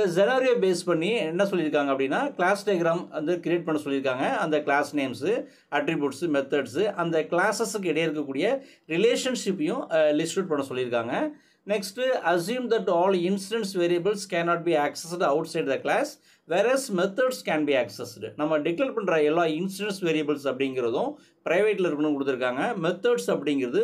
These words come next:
பப்ளிக்ல இருக்கணும்னு கொடுத்துருக்காங்க. So, இப்போ நான் ப்ராப்ளத்தை சால்வ் பண்ண போறேன். இந்த problem statement அப்படிங்கிறது என்ன ப்ரொசீஜர்ல வருது, அதாவது என்ன type of inheritance-ஆ இருக்கு அப்படின்னா, சிங்கிள் இன்ஹெரிட்டன்ஸ்ல இருக்கு.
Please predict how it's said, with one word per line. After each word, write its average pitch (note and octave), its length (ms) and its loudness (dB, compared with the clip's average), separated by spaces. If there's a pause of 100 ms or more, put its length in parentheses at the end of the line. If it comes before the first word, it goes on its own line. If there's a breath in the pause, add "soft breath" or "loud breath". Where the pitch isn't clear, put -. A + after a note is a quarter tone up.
(120)
பப்ளிக்ல F3 520 0
இருக்கணும்னு C3+ 380 -2
கொடுத்துருக்காங்க. G#2+ 420 -4 (340 soft breath)
So, - 180 -4
இப்போ G3+ 160 0
நான் D#3 220 2
ப்ராப்ளத்தை F#3 580 2
சால்வ் D#3+ 300 0
பண்ண C#3+ 140 2
போறேன். C#3+ 380 2
இந்த E3 180 -2 (100)
problem A#3+ 400 0
statement F3+ 440 -2
அப்படிங்கிறது D3 460 0 (200)
என்ன F#3 200 -2 (440)
ப்ரொசீஜர்ல D3+ 520 -2
வருது, C3 300 0 (260 loud breath)
அதாவது F3+ 320 2 (200)
என்ன G3+ 280 2
type G3+ 240 0
of G3 160 0
inheritance-ஆ E3+ 680 0
இருக்கு D3 340 0
அப்படின்னா, A#2+ 360 0 (440 loud breath)
சிங்கிள் B3 440 -2
இன்ஹெரிட்டன்ஸ்ல F#3 560 2
இருக்கு. A2+ 240 -2